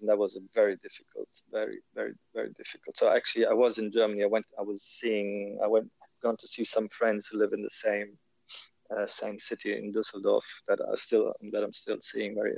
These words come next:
still very good friends. So while I was there visiting them,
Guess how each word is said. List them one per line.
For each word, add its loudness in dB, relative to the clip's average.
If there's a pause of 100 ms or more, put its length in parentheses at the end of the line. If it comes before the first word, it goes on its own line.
still -10
very 6
good -2
friends. 0 (840)
So 4
while 6
I 8
was 2
there 4
visiting -4
them, 0